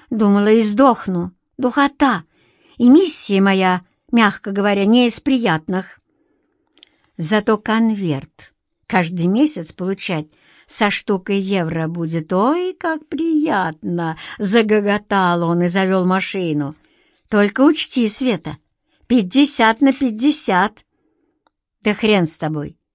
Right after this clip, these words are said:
отмахнулась она вяло. «Лишь бы выгорела». А про себя подумала, что по теперешнему курсу она денег немало скопит,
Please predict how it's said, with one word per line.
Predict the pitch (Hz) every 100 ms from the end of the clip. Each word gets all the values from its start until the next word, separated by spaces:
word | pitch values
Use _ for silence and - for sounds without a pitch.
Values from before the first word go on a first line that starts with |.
| _
отмахнулась | - 160 180 175 185 156 160 170
она | 170 156
вяло. | 160 147 156 156 _ _ _ _
«Лишь | 262 247 226
бы | 226 247
выгорела». | 285 226 170 160 151 151 156 _ _ _ _ _ _ _ _ _ _ -
А | 165
про | 180
себя | 165 - 175 220
подумала, | 202 190 160 139 135 139 - _ _ _ _ -
что | - 202
по | 185
теперешнему | - 220 220 185 160 - 170 165
курсу | 160 277 294 - - 151 _ _ _ - -
она | - 226 226
денег | 214 226 220 208 -
немало | 202 202 202 190 165 160
скопит, | - - 156 - 156 -